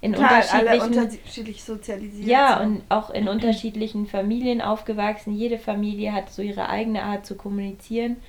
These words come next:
Speaker 1: Und wenn dann halt zwei Menschen aufeinandertreffen, die halt in unterschiedlichen Kommunikationssystemen, würde ich's jetzt mal nennen, aufgewachsen sind, dann ist es halt manchmal vielleicht auch ein bisschen schwer, da so die gleiche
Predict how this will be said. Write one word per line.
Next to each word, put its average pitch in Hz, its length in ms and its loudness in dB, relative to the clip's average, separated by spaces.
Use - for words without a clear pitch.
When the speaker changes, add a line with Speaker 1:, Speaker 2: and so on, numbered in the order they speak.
Speaker 1:
Und 196 80 -6
wenn 208 140 -2
dann 208 240 -2
halt 202 180 -6
zwei 208 200 -4
Menschen 214 300 -4
aufeinandertreffen, 202 920 -6
die 208 220 -6
halt 190 180 -2
in 208 220 -4
unterschiedlichen 208 1040 -4
Kommunikationssystemen, 202 2250 -6
würde 190 120 -4
ich's 196 140 -8
jetzt 196 220 -10
mal 190 160 -8
nennen, 196 420 -4
aufgewachsen 202 720 -4
sind, 196 340 -6
dann 202 180 -4
ist 214 140 -6
es 220 140 -10
halt 214 180 0
manchmal 214 320 -2
vielleicht 214 260 -4
auch 196 80 -2
ein 208 100 -4
bisschen 202 320 -6
schwer, 208 500 0
da 196 600 -4
so 202 220 -8
die 190 180 -12
gleiche 190 680 -2